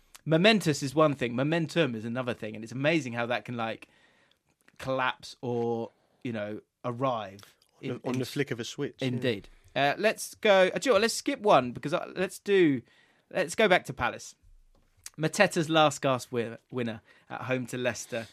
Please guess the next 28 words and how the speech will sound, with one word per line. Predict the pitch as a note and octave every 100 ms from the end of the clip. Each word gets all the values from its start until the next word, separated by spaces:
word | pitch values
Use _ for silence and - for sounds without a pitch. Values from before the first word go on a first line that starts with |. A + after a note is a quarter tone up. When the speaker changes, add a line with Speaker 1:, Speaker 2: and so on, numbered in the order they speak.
| _ _ -
Speaker 1:
to | A#2+
get | A#2+
Roy's | B2+ C3+ C3 A#2
return | A#2+ - A#2+ A#2 A#2 -
up | A#2+ A#2
and | A#2
running. | A2+ A2 G#2+
That | A2
was | A2
on | A#2 -
April | C3+ E3+ - D3+ C#3+ C3+ _ _ _ _ -
the |
first. | - - C#3 B2 A2 A2 - - - _ _ -
Uh, | B2+
Mateta | C3 D3+ C3+ C3
scored | - C#3
in | C3
the | B2+
ninety-fourth | B2+ C#3 D3 C#3+ D3+ C3+
minute | C#3 C3
to | -
beat | A2+ C3+ B2+
Leicester | B2+ A#2 - B2+ C3 -
on | A2+
the |
first | - G#2+
of | A2+
April. | A#2 A#2